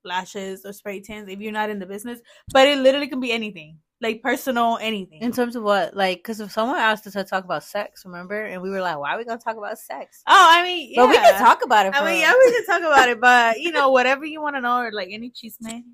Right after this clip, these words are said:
Speaker 1: any tea, whatever.
Speaker 2: We got all the tea.
Speaker 1: Uh, yeah.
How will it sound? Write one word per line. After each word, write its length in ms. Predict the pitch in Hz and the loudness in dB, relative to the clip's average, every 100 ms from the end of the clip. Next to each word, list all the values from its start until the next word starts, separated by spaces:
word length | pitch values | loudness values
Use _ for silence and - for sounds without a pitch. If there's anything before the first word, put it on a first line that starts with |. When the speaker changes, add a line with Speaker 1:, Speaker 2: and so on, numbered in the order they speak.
| 233 | -20
Speaker 1:
any 340 | 220 208 214 _ | -16 -16 -16 _
tea, 300 | - 220 220 | -20 -16 -16
whatever. 460 | 254 214 190 185 220 | -10 -8 -8 -8 -10
Speaker 2:
We 120 | 220 | -10
got 220 | 196 214 | -12 -12
all 100 | 226 208 | -12 -12
the 120 | 180 _ | -14 _
tea. 320 | 233 180 170 _ - | -20 -20 -20 _ -16
Speaker 1:
Uh, 460 | 262 233 220 208 202 220 | -14 -16 -20 -20 -20 -20
yeah. 400 | - - - | -20 -20 -20